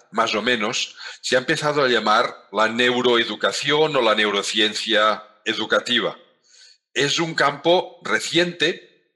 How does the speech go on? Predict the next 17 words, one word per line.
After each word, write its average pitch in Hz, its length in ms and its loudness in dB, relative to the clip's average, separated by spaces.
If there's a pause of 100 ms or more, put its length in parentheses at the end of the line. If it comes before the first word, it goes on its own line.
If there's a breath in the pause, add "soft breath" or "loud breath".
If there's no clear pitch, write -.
básicamente 135 800 0
porque 127 360 0
hasta 120 240 0
hace 147 180 -2
poco 151 500 0 (500 loud breath)
no 123 320 0
teníamos 120 540 0
manera 110 420 4
de, 110 480 0
de 92 240 -6
conocer 107 720 0
cómo 165 300 0
se 143 100 0
está 135 240 -2
activando 123 640 0
el 110 100 0
cerebro 110 680 0